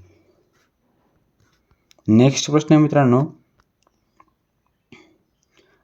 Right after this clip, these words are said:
राष्ट्रीय आपत्ती व्यवस्थापन प्राधिकरण एनडीएमए ची स्थापना कोणत्या वर्षी झाली? या ठिकाणी राष्ट्रीय आपत्ती व्यवस्थापन प्राधिकरण कोणत्या वर्षी स्थापन झाले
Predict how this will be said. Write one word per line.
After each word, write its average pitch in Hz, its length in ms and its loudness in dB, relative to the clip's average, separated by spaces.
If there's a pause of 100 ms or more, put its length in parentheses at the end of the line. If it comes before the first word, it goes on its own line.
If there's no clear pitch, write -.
राष्ट्रीय 131 520 4
आपत्ती 139 520 4
व्यवस्थापन 127 640 2
प्राधिकरण 123 680 2 (440)
एनडीएमए 143 680 6
ची 139 180 0
स्थापना 131 520 0
कोणत्या 139 640 4
वर्षी 123 300 0
झाली? 95 300 -2 (920)
या 131 80 0
ठिकाणी 123 420 -2 (360)
राष्ट्रीय 135 680 2 (180)
आपत्ती 139 480 2
व्यवस्थापन 127 640 4
प्राधिकरण 123 600 2 (260)
कोणत्या 151 380 4
वर्षी 127 300 0
स्थापन 131 500 0
झाले 113 260 0